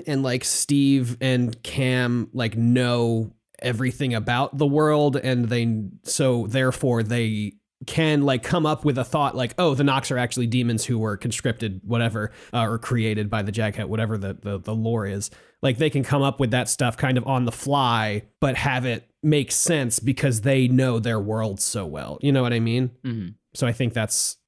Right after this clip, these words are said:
Speaker 1: where some of this stuff comes from, because, like, we've also talked to Steve and, and asked, like, "Do you storyboard stuff out?"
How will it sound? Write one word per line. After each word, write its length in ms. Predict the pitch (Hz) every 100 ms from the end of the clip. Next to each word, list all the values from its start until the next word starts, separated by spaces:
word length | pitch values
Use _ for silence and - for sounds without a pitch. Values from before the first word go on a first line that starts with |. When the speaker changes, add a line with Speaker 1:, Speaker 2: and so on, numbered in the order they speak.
| _
Speaker 1:
where 220 | 131 110
some 200 | - 120
of 100 | 113
this 120 | 104
stuff 260 | - 101 -
comes 220 | 110 104
from, 160 | 110 101
because, 320 | 123 156 131
like, 160 | 139 - _ _
we've 340 | - 196 262 208
also 320 | 170 247 254
talked 280 | - 143 -
to 60 |
Steve 360 | 135 - 135 131
and, 180 | 131 131
and 200 | 135 123
asked, 360 | 127 139 - 139
like, 320 | 127 117 - _ -
"Do 220 | 110 156 170
you 760 | 143 147 139 135 131 120 - - -
storyboard 800 | - 170 190 135 120 110 104 -
stuff 340 | - 131 -
out?" 380 | 127 143 104 -